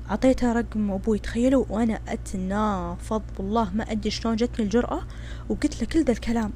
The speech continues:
بسم الله، أنا اللي ما، صوتي ما يطلع، أنا اللي مرتبكة من شفته دخل من الباب، شلون كذا قاعد أقول له ذا الكلام كله؟ يمه، يمه، ما أدري شلون، والله ما أدري شلون.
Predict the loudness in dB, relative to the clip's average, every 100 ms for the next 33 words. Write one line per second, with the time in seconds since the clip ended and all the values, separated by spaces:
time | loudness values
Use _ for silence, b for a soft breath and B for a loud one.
0 | -8 -10 0 0 2 0 0 0 -2 -4
1 | B B B 2 4 4 4 4 2 -4
2 | 0 2 4 4 4 4 0 2 4 6
3 | 4 4 6 4 6 4 2 2 4 4
4 | 2 -4 -2 0 0 0 0 0 0 0
5 | 0 -2 B B B B 2 2 2 2
6 | 2 4 4 4 4 2 0 -2 0 0
7 | -2 -2 -2 -4 B B B 4 6 8
8 | 8 8 8 6 2 0 2 2 2 2
9 | 0 -2 -4 -2 -2 -2 0 -2